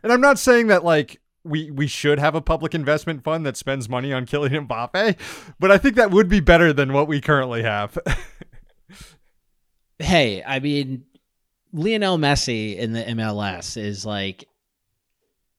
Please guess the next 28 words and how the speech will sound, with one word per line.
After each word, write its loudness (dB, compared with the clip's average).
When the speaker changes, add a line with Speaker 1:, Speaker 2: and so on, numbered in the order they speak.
Speaker 2:
alone -4
as -10
big -6
of -6
a -6
deal -6
as, -10
like, -8
six -8
of -10
those -8
players -8
combined. -10
So -6
I, -6
I -2
would -6
not -2
write -2
off -4
the -8
M -4
L -4
S -8
yet. -6
Uh, -4
and -6
I, -8